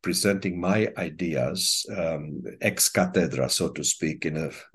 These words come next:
slightly self-righteous manner, uh, would not be the way to go. So the dialogue is essential here. I imagine a dialogue.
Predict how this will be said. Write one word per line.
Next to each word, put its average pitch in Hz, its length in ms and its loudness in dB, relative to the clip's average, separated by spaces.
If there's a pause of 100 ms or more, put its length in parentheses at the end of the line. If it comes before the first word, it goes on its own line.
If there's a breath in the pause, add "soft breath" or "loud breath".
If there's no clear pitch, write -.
slightly 90 520 2
self-righteous 90 840 2
manner, 95 460 4 (340 loud breath)
uh, 95 80 0
would 101 160 4
not 104 220 6
be 85 140 0
the 73 420 -6 (380)
way 73 220 0
to - 120 -8
go. 80 240 2
So 98 360 6 (300 loud breath)
the 104 120 2
dialogue 113 480 10
is 95 260 2
essential 95 480 0
here. 71 400 -2
I 95 120 2
imagine 117 500 4
a 110 60 2
dialogue. 78 540 -2